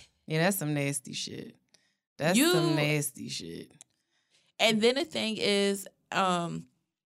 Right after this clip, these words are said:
Speaker 2: Lyra says later that the girl, Akbar V, came to the section on some weird shit.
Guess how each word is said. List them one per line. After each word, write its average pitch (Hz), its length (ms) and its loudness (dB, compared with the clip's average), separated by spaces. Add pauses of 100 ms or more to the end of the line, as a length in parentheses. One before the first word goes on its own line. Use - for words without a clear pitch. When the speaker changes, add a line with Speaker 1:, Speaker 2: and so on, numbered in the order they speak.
(420)
Speaker 2:
Lyra 247 380 6
says 196 760 0
later 185 440 4
that 165 440 0
the 160 120 0
girl, 180 760 4 (100)
Akbar 185 500 4
V, 175 360 0 (440)
came 214 280 2
to - 140 -2
the 233 100 2
section 196 600 0
on 180 140 -2
some 185 220 -2
weird 175 320 2
shit. 160 460 0